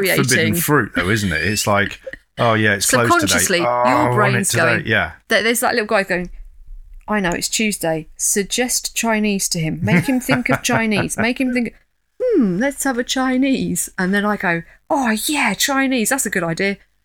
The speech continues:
Speaker 1: Shit.
Speaker 2: So there used to be a, a, a comic strip, and I forget what co-, I think it was the Dandy. It wasn't the Beano, as far as I remember. But basically it was, there was a guy, and it used to cut to the inside of his head,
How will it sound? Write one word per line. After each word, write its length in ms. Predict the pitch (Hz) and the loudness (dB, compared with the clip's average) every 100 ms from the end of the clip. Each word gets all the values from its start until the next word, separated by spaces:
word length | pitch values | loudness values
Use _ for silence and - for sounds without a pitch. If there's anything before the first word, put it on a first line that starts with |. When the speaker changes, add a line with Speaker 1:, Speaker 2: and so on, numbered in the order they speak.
| _ | _
Speaker 1:
Shit. 720 | - - - 170 - - - - - | -2 0 0 -2 -2 -2 -4 -8 -6
Speaker 2:
So 140 | - | 0
there 100 | 123 | 2
used 280 | 127 170 - | 2 2 0
to 60 | 113 | -2
be 180 | 185 98 | 0 0
a, 380 | - 101 98 - _ | -2 -2 -2 -2 _
a, 80 | 107 | -6
a 40 | 98 | -4
comic 320 | - 127 123 - | -2 0 0 -2
strip, 260 | - 85 | -4 -4
and 80 | 85 | -4
I 60 | - | -4
forget 420 | - 101 113 - | -4 -2 -2 -2
what 220 | 101 - | -4 -4
co-, 140 | - 113 | -4 -4
I 80 | |
think 200 | 98 127 | -2 -2
it 80 | 135 | -2
was 120 | - | -4
the 100 | 95 | -4
Dandy. 840 | 101 101 107 104 92 85 - - - _ _ _ _ | -4 0 0 0 -4 -8 -10 -12 -20 _ _ _ _
It 100 | - | -8
wasn't 280 | 101 117 131 | -2 0 0
the 60 | 120 | -2
Beano, 440 | 101 113 104 80 - | 0 0 0 -2 -6
as 80 | 151 | -8
far 240 | - - - | -6 -8 -8
as 80 | |
I 40 | 85 | -10
remember. 380 | 67 60 58 - _ - - | -12 -10 -10 -12 _ -20 -6
But 160 | - 110 | -2 0
basically 520 | 131 147 131 - 107 | 0 0 0 0 0
it 100 | 104 | 0
was, 720 | 98 107 92 - 85 - - - _ _ _ _ | 0 0 0 -2 -4 -4 -6 -10 _ _ _ _
there 320 | - - 127 110 | -20 -4 0 2
was 160 | 107 | 2
a 80 | 107 | 0
guy, 680 | 98 135 117 - - 90 101 _ - | 0 0 2 -2 -4 -4 -6 _ -4
and 140 | 104 | -2
it 120 | 110 | -2
used 320 | - 117 110 | -2 -2 -2
to 60 | - | -4
cut 340 | - - - | -4 -4 -4
to 100 | - | -4
the 160 | 104 107 | 0 0
inside 400 | 110 104 113 104 | 0 0 0 0
of 80 | 95 | 0
his 180 | 98 87 | -2 -2
head, 480 | - 117 71 85 | -2 0 -2 -8